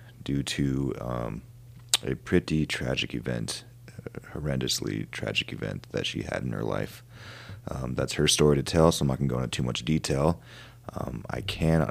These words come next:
say that if, um, anybody out there is listening and knows Carrie and would like to know a way of, um, helping her family out, you can message me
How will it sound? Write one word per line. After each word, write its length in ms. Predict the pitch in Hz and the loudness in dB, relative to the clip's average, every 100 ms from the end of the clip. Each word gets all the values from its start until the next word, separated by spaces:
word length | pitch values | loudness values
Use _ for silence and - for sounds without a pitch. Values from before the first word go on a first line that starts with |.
| - | -2
say 320 | - 71 71 | 0 2 4
that 240 | 69 69 | 2 2
if, 420 | 62 - - - - | 4 2 2 -10 -10
um, 340 | 62 60 55 - - - | -10 -8 -10 -14 -8 4
anybody 680 | 85 73 73 73 69 67 - - - - | 4 6 4 4 2 -2 -6 -16 -20 -12
out 160 | 82 - | -10 -2
there 260 | 71 69 | 2 2
is 140 | 65 64 | 0 0
listening 500 | 78 - 76 71 65 | 0 2 0 0 -2
and 240 | 60 58 - - - | -6 -12 -16 -20 -10
knows 360 | - 73 73 - | 0 2 2 0
Carrie 500 | - 65 65 67 65 - - - | -2 0 0 -2 -4 -14 -20 -16
and 520 | - 60 62 64 62 60 | -8 -4 -4 -4 -6 -6
would 140 | 73 78 | -2 2
like 260 | 76 76 | 4 4
to 540 | - 76 71 71 69 65 | 0 0 2 2 2 -2
know 240 | - 76 73 | 0 2 2
a 80 | 69 | 2
way 280 | 65 69 69 | 2 2 2
of, 220 | 64 - 65 | -2 -6 -6
um, 260 | 65 60 - | -4 -6 -2
helping 300 | 78 69 69 | 0 0 -2
her 120 | 69 | -2
family 420 | - 69 67 60 | 0 0 0 0
out, 320 | 73 87 - - - - - - | 2 2 0 -12 -18 -20 -20 -8
you 120 | 69 | -2
can 680 | 73 - 69 67 67 65 64 - - | -2 0 0 0 -2 -2 -6 -10 -8
message 440 | 69 71 - 76 80 | -2 0 2 2 4
me 260 | 90 85 | 4 4